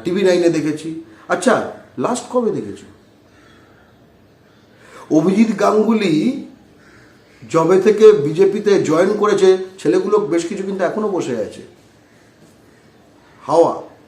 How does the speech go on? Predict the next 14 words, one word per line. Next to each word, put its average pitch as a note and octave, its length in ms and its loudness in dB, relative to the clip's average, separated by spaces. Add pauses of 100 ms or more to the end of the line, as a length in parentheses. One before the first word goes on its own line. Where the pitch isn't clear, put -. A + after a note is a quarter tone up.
(1500)
অর্থাৎ D#3+ 360 2
যে A#3+ 200 6
কারণে A#3+ 460 6
উনি D4 220 10
উ-, B3+ 340 4 (920)
লোকের A3 240 8
কাছে - 160 6
পরিচিত G#3+ 420 4
হলেন C#3+ 500 4 (360)
এবং A3+ 320 2
যাদের F#3 360 6
মাধ্যমে G3+ 520 4
পরিচিত A#3 360 4
হলেন, E3 540 2